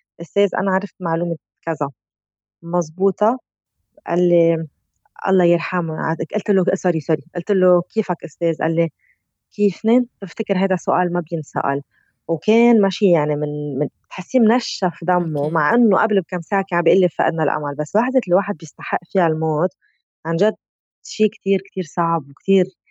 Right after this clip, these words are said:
Speaker 1: كتير غريب وشي كتير أقوى منك يعني.
Speaker 2: أكيد.
Speaker 1: فما بعرف إذا جاوبت على سؤالك، بس استفدت شوي، بس لأنه
Speaker 2: لا،
Speaker 1: عن جد
Speaker 2: أكيد.
Speaker 1: هيك experience كتير صعبة.
Speaker 2: أكيد، أكيد. لارا، طبعًا، آه،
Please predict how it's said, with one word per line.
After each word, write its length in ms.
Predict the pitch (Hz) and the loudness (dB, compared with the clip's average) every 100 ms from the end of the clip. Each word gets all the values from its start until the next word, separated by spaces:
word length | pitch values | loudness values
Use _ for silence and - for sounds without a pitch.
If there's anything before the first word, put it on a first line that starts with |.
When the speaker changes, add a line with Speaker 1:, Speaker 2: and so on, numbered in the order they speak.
| _ _ | _ _
Speaker 1:
كتير 200 | 220 214 | -2 0
غريب 260 | 175 196 | 2 2
وشي 180 | 170 - | 0 -6
كتير 200 | - 214 | -6 -2
أقوى 260 | 131 131 165 | 0 0 0
منك 380 | 165 160 135 - | -2 -6 -8 -10
يعني. 300 | 120 127 123 _ _ _ | -10 -10 -12 _ _ _
Speaker 2:
أكيد. 420 | 170 - 180 160 _ _ _ _ - | -18 -16 -18 -18 _ _ _ _ -2
Speaker 1:
فما 880 | 185 175 170 170 175 156 - 202 202 | 0 2 2 2 0 -4 -10 -4 0
بعرف 240 | 226 240 | 0 2
إذا 360 | 185 175 180 247 | 2 4 4 2
جاوبت 320 | 196 220 226 | 4 2 2
على 200 | 185 170 | 0 0
سؤالك، 540 | - 190 214 202 196 | 0 2 4 4 4
بس 160 | 170 175 | 2 -2
استفدت 500 | 180 175 214 202 185 | -6 -6 -4 -4 -6
شوي، 280 | - 214 214 | -2 0 2
بس 140 | 180 - | 0 -2
لأنه 360 | 185 185 175 | -2 0 0
Speaker 2:
لا، 140 | 170 233 | 0 0
Speaker 1:
عن 180 | 160 175 | 0 2
جد 60 | |
Speaker 2:
أكيد. 400 | 240 220 240 190 | 0 0 -2 0
Speaker 1:
هيك 140 | 180 - | -2 -2
experience 520 | - 190 226 - - | -4 -2 0 -4 -8
كتير 140 | 220 | -8
صعبة. 520 | 190 180 170 156 151 135 _ _ 185 | -6 -2 -2 0 -2 -4 _ _ -12
Speaker 2:
أكيد، 420 | 185 196 185 185 | -12 -12 -12 -12
أكيد. 340 | 175 - 185 - - - - | -14 -10 -12 -12 -20 -20 -8
لارا، 840 | 220 247 262 214 202 185 180 107 | -2 0 0 0 2 0 -2 -6
طبعًا، 560 | 139 247 220 202 190 180 | -6 -6 -4 -4 -4 -6
آه، 880 | 170 170 165 160 156 156 - 82 - | -6 -6 -6 -8 -8 -10 -12 -16 -18